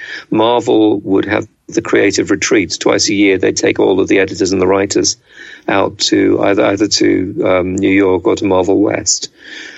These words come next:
um, and stick us in a room. <clears throat> And we'd work out the plot beats, um, for the, for the next, the next few issues.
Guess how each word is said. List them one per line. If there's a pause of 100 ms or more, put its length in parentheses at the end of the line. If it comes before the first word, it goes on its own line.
(100)
um,
and
stick
us
in
a
room.
<clears throat>
And
we'd
work
out
the
plot
beats, (600)
um,
for
the,
for
the
next,
the
next
few
issues.